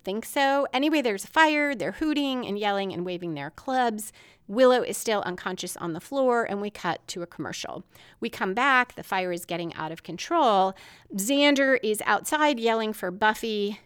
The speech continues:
He finds her and says, "It's good she can't find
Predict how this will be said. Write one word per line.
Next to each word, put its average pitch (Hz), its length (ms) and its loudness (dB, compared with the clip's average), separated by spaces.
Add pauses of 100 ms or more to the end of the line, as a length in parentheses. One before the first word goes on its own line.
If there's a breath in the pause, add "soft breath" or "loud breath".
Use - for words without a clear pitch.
He 220 120 -10
finds 294 560 0
her 226 600 -2
and 233 160 -2
says, 208 420 2
"It's 214 160 -4
good 302 280 0
she - 160 -4
can't 247 280 -6
find 185 400 -2